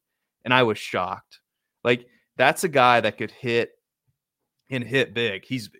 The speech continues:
like, he's big, he's fast, he's physical. Like, there's some running backs I like in this class. So I, I don't know if slimmest is the right way to say it. It's not the greatest,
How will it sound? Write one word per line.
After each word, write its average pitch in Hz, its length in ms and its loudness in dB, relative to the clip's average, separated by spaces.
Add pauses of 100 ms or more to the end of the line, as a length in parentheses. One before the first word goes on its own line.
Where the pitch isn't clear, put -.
(200)
like, 113 200 -10
he's 117 260 -14
big, 160 460 4
he's 123 180 -10
fast, 143 560 0
he's 107 160 -14
physical. 135 680 -4 (540)
Like, 120 340 0 (320)
there's 262 240 4
some 302 180 -2
running 208 200 0
backs 165 240 4
I 135 80 2
like 117 340 0
in 110 80 -8
this 98 140 -12
class. 110 280 -4
So 127 100 -2
I, 139 260 0
I - 20 0
don't 220 160 -2
know 202 160 0
if - 80 -6
slimmest 160 840 -8 (420)
is 147 420 -4
the 123 140 -10
right 123 240 0
way 127 100 -4
to 117 80 -4
say 117 340 -2
it. 165 160 -4
It's 110 160 -12
not 139 200 -6
the 113 80 -10
greatest, 127 680 -8